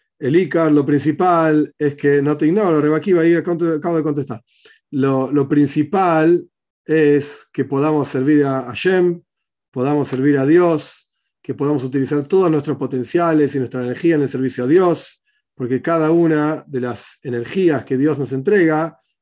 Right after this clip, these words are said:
Dios no crea nada, levatala, en, en vano. Entonces, si tenemos una capacidad determinada, lo, la, la razón por la cual tenemos esa capacidad es que, pueda, es que, que la utilicemos, esa capacidad en el servicio a Dios.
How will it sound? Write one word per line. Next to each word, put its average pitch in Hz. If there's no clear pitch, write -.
Dios 147
no 143
crea 156
nada, 151
levatala, 143
en, 120
en 123
vano. 180
Entonces, 127
si 113
tenemos 170
una 156
capacidad 147
determinada, 147
lo, 127
la, 117
la 117
razón 226
por 208
la 190
cual 190
tenemos 202
esa 170
capacidad 160
es 143
que, 147
pueda, 143
es 120
que, -
que 131
la 127
utilicemos, 147
esa 143
capacidad 135
en 156
el 139
servicio 139
a -
Dios. 202